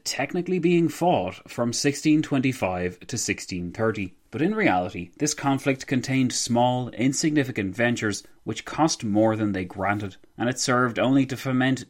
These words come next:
dissatisfaction at home. One example of such a venture was the Anglo-Dutch naval expedition against Cadiz,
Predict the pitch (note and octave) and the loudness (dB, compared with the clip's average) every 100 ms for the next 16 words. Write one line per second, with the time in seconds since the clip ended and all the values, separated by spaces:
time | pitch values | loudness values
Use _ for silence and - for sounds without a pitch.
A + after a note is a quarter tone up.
0 | G#2 B2+ - D3+ D3 - F#2+ F#2+ - G#2 | -6 -4 2 2 2 0 -2 -2 -2 -4
1 | F#2+ G2+ A2 G#2+ _ - _ _ _ - | -2 -4 -4 -8 _ -20 _ _ _ -4
2 | G2 F#2+ A2 A2+ G#2 G2+ F#2 G#2 G2 G#2+ | -2 2 6 6 6 0 -2 -4 0 0
3 | A#2+ A2+ G#2+ - - A#2 A2+ A#2+ C#3+ D3+ | 0 2 0 -2 -12 -8 0 4 6 6
4 | C#3+ C3 - G2+ A2+ C#3 C3+ B2+ - A2 | 4 2 0 0 2 4 2 0 -4 -2
5 | G#2 - G2 F#2 F2+ - - - A2 B2+ | -2 0 -2 -2 -6 -8 -16 -8 -4 0
6 | B2+ G#2 | 0 -2